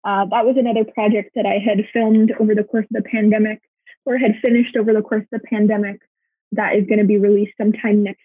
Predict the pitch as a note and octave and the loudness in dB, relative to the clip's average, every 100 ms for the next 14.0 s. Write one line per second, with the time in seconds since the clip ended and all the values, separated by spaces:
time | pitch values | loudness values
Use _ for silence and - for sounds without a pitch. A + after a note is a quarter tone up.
0 | _ A#3 A#3+ D4+ D#4+ _ _ _ _ A#3+ | _ -4 0 0 -2 _ _ _ _ -2
1 | B3+ B3 G#3+ C4 C#4+ E4 D#4+ D#4+ D#4+ D4 | 0 0 -2 -2 -2 -2 0 0 0 -2
2 | - A#3 A#3+ G#3 B3+ B3+ B3+ - A#3+ B3 | -2 -2 0 0 0 0 -4 -6 -2 -2
3 | - A3 A3 A3 A3 - _ - G#3+ G#3 | -2 -2 0 0 -4 -8 _ -6 -2 0
4 | G3 G#3 G#3 G3+ G3+ G3+ - _ _ - | 0 0 2 2 0 -4 -8 _ _ -4
5 | - C4+ C4+ C4+ B3 - - A#3+ A#3+ A#3 | 0 2 0 -8 -8 -10 -4 -2 0 2
6 | A#3 A3+ - A3+ A3 A#3 A#3+ G#3+ G#3 - | 0 -2 -10 -4 0 0 0 0 -2 -4
7 | G#3 G#3 A#3 D4 D#4 _ _ _ _ _ | -4 0 2 0 -4 _ _ _ _ _
8 | A3 G#3+ - A3+ A3 B3 A#3 A3 A3 A3 | -10 -8 -4 0 2 2 2 2 4 2
9 | G3+ G3+ G#3 F#3+ G#3+ G#3+ C4 D4 - - | 2 0 -2 -2 -2 0 0 0 -8 -18
10 | - A#3 - G#3+ G#3 G3+ G3 G3 F#3+ F#3+ | -6 -6 -2 0 2 2 0 -2 0 0
11 | F#3 A#3 A#3 A3+ G#3+ G#3 G#3+ A#3 G#3+ G3+ | 0 -4 -2 -2 0 2 2 2 2 0
12 | G3 G#3 G3+ _ _ _ _ G#3 B3 C4 | 0 -2 -6 _ _ _ _ -4 0 2
13 | D4 C4 B3 B3+ - A3+ A3 B3+ A#3+ | 4 4 0 -2 -2 0 2 2 2